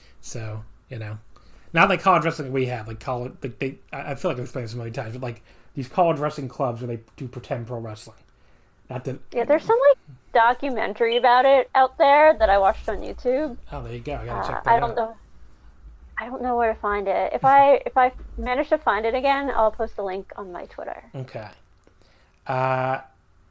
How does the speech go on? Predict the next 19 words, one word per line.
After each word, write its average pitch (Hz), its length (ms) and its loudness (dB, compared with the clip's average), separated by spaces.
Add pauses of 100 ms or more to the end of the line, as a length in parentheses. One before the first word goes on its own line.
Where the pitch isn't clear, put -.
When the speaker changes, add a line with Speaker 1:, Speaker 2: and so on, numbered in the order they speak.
(180)
Speaker 1:
but 139 120 -8
yeah, 135 180 -4
then 127 160 -4
we 160 80 -4
get 156 180 -4
the 147 80 -8
D 147 200 -6
T 156 140 -8
Universal 151 460 -6
title 160 240 -4
match 175 300 -8
with, 135 200 -8
uh, 120 220 -4
Yuki 139 280 -4
Ueno 127 360 -4
defeating 202 500 -4
Chris 220 260 -6
Brooks - 500 -6 (500)
in, 123 500 -6